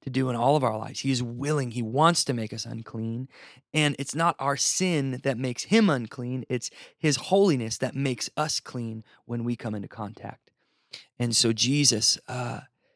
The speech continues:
his, his, uh, power and his holiness is so great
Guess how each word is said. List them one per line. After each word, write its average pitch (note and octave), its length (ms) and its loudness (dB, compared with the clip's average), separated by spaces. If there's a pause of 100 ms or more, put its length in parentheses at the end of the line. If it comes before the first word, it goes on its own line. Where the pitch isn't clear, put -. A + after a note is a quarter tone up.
(180)
his, C#3+ 380 2
his, C3+ 640 2 (100)
uh, - 320 -16 (200)
power B2 640 6 (120)
and A2 160 -10
his A2+ 320 0 (380)
holiness B2 840 4 (440)
is A2+ 160 0
so - 340 8
great B2 560 -4